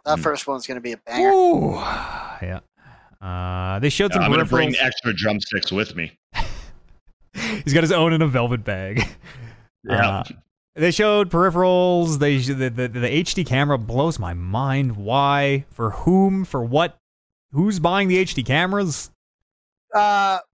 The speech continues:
Speaker 1: bear with me if this is a stupid question. Could this, is this something that you would need for PlayStation V R?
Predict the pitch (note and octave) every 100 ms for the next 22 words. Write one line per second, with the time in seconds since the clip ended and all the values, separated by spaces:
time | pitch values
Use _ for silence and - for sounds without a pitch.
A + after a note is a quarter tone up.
0 | _ F3+ G#3+ A#3 A3 G#3+ G3 F3+ F3 D#3
1 | - F#3 - - D3+ - A#2+ A2+ _ _
2 | _ _ _ _ _ _ - G3+ G3 E3+
3 | - F#3+ F3+ - - - D#3+ F#3 F#3+ A3
4 | G#3 G3+ F#3+ F3 F#3+ F3 E3+ F3 E3 -
5 | E3+ D#3+ D3+ E3 D3+ D#3 D3 C#3+ C#3 C3
6 | G#2+